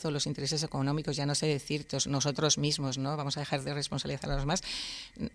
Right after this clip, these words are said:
Co-, como todo el mundo se ha tirado hacia la individualidad, ¿no? Yo primero me tengo que amar, no sé qué.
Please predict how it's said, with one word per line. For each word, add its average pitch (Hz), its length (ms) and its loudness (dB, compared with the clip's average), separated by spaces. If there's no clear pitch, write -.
Co-, - 140 -4
como 147 240 0
todo 165 180 8
el 170 60 8
mundo 190 180 6
se 185 140 4
ha - 20 -4
tirado 170 220 4
hacia 180 160 2
la 160 80 4
individualidad, 139 720 2
¿no? 139 160 0
Yo 135 220 0
primero 139 640 0
me 139 140 0
tengo 143 400 -2
que - 100 -4
amar, 139 460 -2
no 151 80 0
sé - 160 0
qué. 180 260 -4